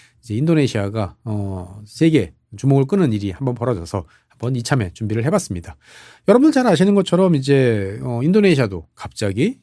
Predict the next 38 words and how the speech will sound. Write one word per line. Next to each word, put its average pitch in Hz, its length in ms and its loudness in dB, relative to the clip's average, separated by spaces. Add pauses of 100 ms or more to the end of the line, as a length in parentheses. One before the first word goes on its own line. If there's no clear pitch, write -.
(100)
이제 107 180 -6
우리도 127 540 -2
이란처럼 131 460 0 (300)
통행료를 202 420 4
한번 117 160 -4
받아보겠다라는 120 960 0
이야기를 131 460 2
하면서 175 420 2 (300)
세상을 123 320 0
한번 135 180 -2
발칵 117 440 -2
뒤집어 113 260 -4
놓은 165 100 2
거죠. 90 300 -8 (520)
어, 190 160 4
그 240 140 2
시작은, 240 720 2
어, 151 260 2
잘 196 140 2
아시는 175 240 4
것처럼 170 360 2 (180)
인도네시아의 151 680 0
대통령이 131 420 -2
이제 135 140 -2
프라보wo, 151 560 0 (280)
어, 110 200 0
대통령이었습니다. 110 840 -2
프라보wo 226 300 4
대통령은 196 520 4
이제 180 160 2
지난 185 260 2
사월 170 300 2
팔 220 180 0
일이죠. 165 320 0
벌써 117 260 -6
한 202 100 0
달쯤 226 240 0
됐네요. 113 340 -4